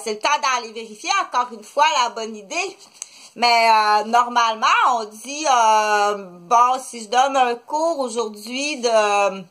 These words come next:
depuis le temps que les ordinateurs existent, OK ? Si je donne un cours aujourd'hui, euh, en salle d'accouchement, sage-femme, sage-femme, en salle d'accouchement,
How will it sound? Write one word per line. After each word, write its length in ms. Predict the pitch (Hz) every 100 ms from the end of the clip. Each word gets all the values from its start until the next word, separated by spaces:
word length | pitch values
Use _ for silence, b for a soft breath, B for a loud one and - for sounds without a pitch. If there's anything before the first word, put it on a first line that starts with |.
| _
depuis 380 | 214 247 247 247
le 60 | -
temps 100 | 349 403 302
que 60 |
les 180 | 254 240
ordinateurs 760 | 247 220 233 220 214 254 262
existent, 600 | 240 214 214 285 415 -
OK ? 180 | - - 381 B B B B
Si 220 | - 254
je 40 | 233
donne 100 | 349 427 392 285
un 60 | 269
cours 360 | - 403 440
aujourd'hui, 680 | 285 240 226 214 247 311 403 - _ _ _ _ _ _ _ _ - - B B B B
euh, 60 | 185
en 1400 | 208 208 208 208 202 202 202 202 165 294 294 294 294 294
salle 280 | - 285 285
d'accouchement, 540 | 277 - - - 254 339 453 -
sage-femme, 1300 | - - - 330 330 330 - - 285 269 262 247 220 _ _
sage-femme, 1120 | - 311 302 302 - - 254 254 381 427 247 - _ b b b b
en 120 | 233 262
salle 300 | 294 294 294
d'accouchement, 540 | 254 - - -